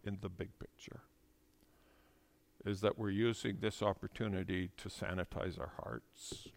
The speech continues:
anyone who has his hope fixed on the return of Christ, he's coming in the clouds. He came on a donkey, he's coming in the clouds, purifies himself just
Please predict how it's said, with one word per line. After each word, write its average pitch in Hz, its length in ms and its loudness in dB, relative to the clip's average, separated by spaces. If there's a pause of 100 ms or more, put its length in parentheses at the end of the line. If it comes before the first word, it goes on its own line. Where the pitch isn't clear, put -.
(2000)
anyone 147 680 10
who 120 160 8
has 131 580 8
his - 180 -2
hope 107 300 6
fixed - 760 -2
on 107 360 2
the 101 100 2
return 104 420 2
of 120 140 0
Christ, 101 400 0
he's 95 160 -2
coming 139 300 0
in 127 80 2
the 143 80 0
clouds. 107 280 4
He 104 80 0
came 165 280 6
on 202 100 8
a 170 60 10
donkey, 104 320 6
he's - 140 -4
coming 156 260 4
in 180 100 0
the 180 60 6
clouds, - 720 -2 (1300)
purifies 110 800 8
himself - 600 2 (1040)
just - 720 6